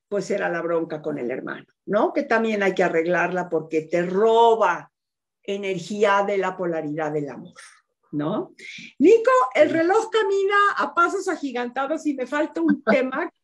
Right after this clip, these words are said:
Speaker 1: Quiero que por favor nos lo compartas. ¿Cómo ha
Speaker 2: Ya.
Speaker 1: sido para tu vida? Porque, a ver, una nueva herramienta, la cual no podemos dejar fuera, es la comunicación.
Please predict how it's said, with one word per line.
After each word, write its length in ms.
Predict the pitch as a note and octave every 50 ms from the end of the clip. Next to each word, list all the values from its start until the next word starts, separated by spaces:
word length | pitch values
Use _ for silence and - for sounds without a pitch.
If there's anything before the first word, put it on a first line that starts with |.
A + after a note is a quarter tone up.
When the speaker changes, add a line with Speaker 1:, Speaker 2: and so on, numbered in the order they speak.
| _ _ _
Speaker 1:
Quiero 300 | - C#4+ D4 D#4 E4+ E4+ E4+
que 100 | E4+ D4
por 260 | - - A#3 G#3+ -
favor 420 | A3 G#3+ G#3 A3+ B3 C4 C4 - _ -
nos 240 | A#3 A#3 A3 A3+
lo 120 | A#3 G#3 G#3
compartas. 800 | G#3 G#3+ G#3+ - - B3 C4 C4 C4 - C#4 D4 D4+ D4 - _
¿Cómo 300 | - D4 D4+ D4+ E4+ E4+
ha 100 | E4+ D#4
Speaker 2:
Ya. 20 | -
Speaker 1:
sido 640 | - - - - B3+ C#4+ D4 D4 D4 C#4+ C#4+ D4
para 360 | - A3 G3+ G#3 C4 D#4 D4+ -
tu 180 | - F#3+ F3
vida? 640 | E3+ F3 E3+ E3+ E3 D#3 E3 E3 E3 F3 G#3 E4+ - - _ _ _ _ _ _ _ _ _ _ _ _ -
Porque, 300 | - A#3 A3+ A3+ A#3 A#3
a 60 | A#3
ver, 260 | A#3+ B3 A3+ G3 F#3+ G#3
una 260 | A3 A3+ B3 C4+ D4+
nueva 480 | D4+ C#4 C#4 C#4 C4+ C4+ C4+ C4 C4+ B3+
herramienta, 880 | B3 A3 A3 A3 A3+ A#3 A#3+ A#3+ A#3+ A#3+ A#3+ A3+ - G#3 G3 F#3+ F#3+ - _ _ -
la 280 | - G#3+ G#3 G3+ F3+ -
cual 420 | - G#3 G3 F#3+ F#3 F#3 E3+ E3+ - -
no 280 | G3 G#3+ A3 A3+ A3+
podemos 440 | A3+ B3 A#3+ A#3 A3+ A3 G#3 G#3 F#3+
dejar 280 | F3+ E3+ F3 F3+ F#3+ F#3
fuera, 460 | - G3 F#3+ F#3 F3 F3 G#3+ G3+ -
es 220 | - A3 A#3+ A#3+ A#3
la 260 | G#3+ G#3 F#3+ F#3+ -
comunicación. 1300 | - A#3 D#4+ E4 D#4+ D4 A3+ A3 A3+ B3 B3 B3 - G#3 G3 - - - - - - - C3+ - C4 -